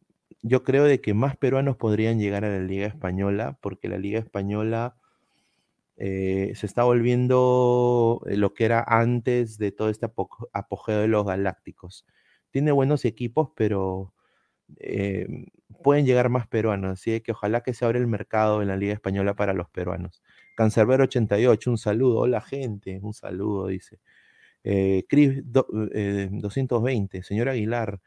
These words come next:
¿por qué Ruiz Díaz no se va a Europa? Lo veo siempre en clubes de América". Eh, Ruiz Díaz ha sabido elegir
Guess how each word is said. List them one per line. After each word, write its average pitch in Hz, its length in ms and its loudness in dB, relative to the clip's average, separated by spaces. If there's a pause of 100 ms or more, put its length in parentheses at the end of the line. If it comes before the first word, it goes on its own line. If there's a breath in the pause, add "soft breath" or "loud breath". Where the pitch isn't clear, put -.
(300 soft breath)
¿por 104 180 -8
qué 120 120 0
Ruiz 120 220 0
Díaz 123 240 -2
no 117 140 -2
se 110 160 -6
va 113 80 0
a 113 40 0
Europa? 107 400 -2
Lo 95 120 -2
veo 104 160 -4
siempre 107 320 -6
en 104 80 -4
clubes 110 320 -4
de 104 60 -4
América". 92 560 -8 (720)
Eh, 104 180 -8
Ruiz 113 220 0
Díaz 143 640 0 (340)
ha 127 80 -6
sabido 139 640 2
elegir 123 800 0